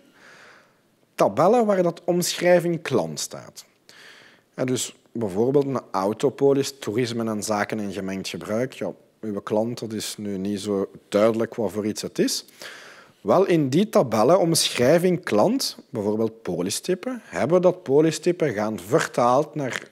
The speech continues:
iets wat dat begrijpbaar is voor uw klant. En daar gaat dus gewoon standaard auto staan. We kunnen zeggen de nummer, polisnummer, ehm,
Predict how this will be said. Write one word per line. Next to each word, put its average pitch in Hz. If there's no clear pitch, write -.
iets 135
wat 135
dat 117
begrijpbaar 101
is 135
voor 143
uw 139
klant. 139
En 117
daar 101
gaat 110
dus -
gewoon 98
standaard 101
auto 71
staan. 53
We 190
kunnen 170
zeggen 147
de 151
nummer, 143
polisnummer, 139
ehm, 120